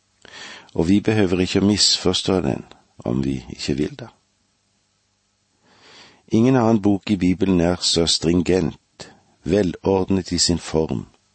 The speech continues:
som åpenbaringsboken er. Det vises blant annet også ved at den er lett å inndele.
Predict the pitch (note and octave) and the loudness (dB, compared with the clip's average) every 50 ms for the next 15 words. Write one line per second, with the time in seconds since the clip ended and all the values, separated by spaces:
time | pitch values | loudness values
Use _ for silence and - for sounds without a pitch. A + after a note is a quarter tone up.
0 | - - - F#2 E2 E2+ E2+ D#2 - - C#2+ - A#1 A#1 C2 C#2 - - - G2 | -10 -4 -2 0 2 2 2 0 0 -4 -4 -2 0 -2 -2 -2 -4 -6 -4 -4
1 | G2 - - - - - - - - _ _ _ _ _ _ _ _ _ _ _ | -4 -4 -6 -12 -14 -14 -18 -20 -20 _ _ _ _ _ _ _ _ _ _ _
2 | _ _ _ _ _ _ _ _ _ _ _ - _ _ _ - - - - - | _ _ _ _ _ _ _ _ _ _ _ -20 _ _ _ -20 -20 -20 -20 -20
3 | - - - - - - _ - - E2 E2 G2+ G2 D#2+ C2+ C2 D2 D#2 - G2 | -20 -20 -20 -20 -20 -20 _ -2 -2 2 2 4 2 2 0 -2 -2 0 0 0
4 | G2+ F#2+ - F2+ E2+ F2 D#2+ - - D2 - - - - G2 E2+ D#2+ D#2 D2+ D2 | 0 0 0 2 2 2 0 0 -2 -2 -2 0 0 0 2 2 2 0 0 0
5 | C#2+ - - _ - - _ - D#2 E2 - E2+ D#2 D2+ D2 C#2+ C2+ C#2 _ _ | -2 -6 -14 _ -20 -16 _ -4 -4 -2 0 0 0 0 0 -2 -6 -8 _ _
6 | _ _ - - E2 D2+ D2+ F2+ F#2 - _ _ _ _ - - - - _ - | _ _ -4 -2 -2 0 0 0 -2 -4 _ _ _ _ -20 -20 -20 -16 _ -2
7 | D#2 C#2+ - E2 G2+ A#2 A#2 A2 - - - - - - | -2 0 2 2 0 0 -2 -6 -10 -16 -18 -20 -20 -20